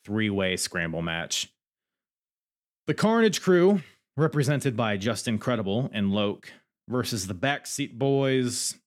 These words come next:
team of Johnny Kashmere and Trent Acid, versus Special K, team of Dixie and Izzy.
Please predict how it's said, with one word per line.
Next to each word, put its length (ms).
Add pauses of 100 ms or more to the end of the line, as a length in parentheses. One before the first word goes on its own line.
(180)
team 180
of 140 (100)
Johnny 240
Kashmere 640
and 100
Trent 240
Acid, 540 (720)
versus 400
Special 400
K, 540 (260)
team 160
of 140
Dixie 320
and 100
Izzy. 420